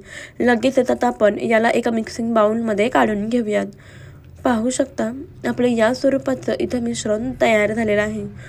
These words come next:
मिश्रणाची कन्सिस्टन्सी जास्त पातळ नको किंवा जास्त घट्टही नसो, या मध्यम स्वरूपाची आपल्याला ठेवायची आहे. बघा, मस्त असं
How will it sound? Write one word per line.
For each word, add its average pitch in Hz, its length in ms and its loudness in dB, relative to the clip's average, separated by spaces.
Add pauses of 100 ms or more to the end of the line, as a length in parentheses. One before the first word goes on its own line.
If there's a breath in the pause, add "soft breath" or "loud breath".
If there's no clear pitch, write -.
(360 loud breath)
मिश्रणाची 277 540 2
कन्सिस्टन्सी 262 720 0
जास्त 240 280 -2
पातळ 233 520 2
नको 240 280 -2
किंवा 220 220 -2
जास्त 226 300 -4
घट्टही 226 520 0
नसो, 240 420 -4 (500 loud breath)
या 233 180 4
मध्यम 247 380 0
स्वरूपाची 247 540 0
आपल्याला 233 320 0
ठेवायची 220 520 0
आहे. 208 560 -6 (1500 loud breath)
बघा, 220 240 0
मस्त 233 340 -2
असं 254 200 0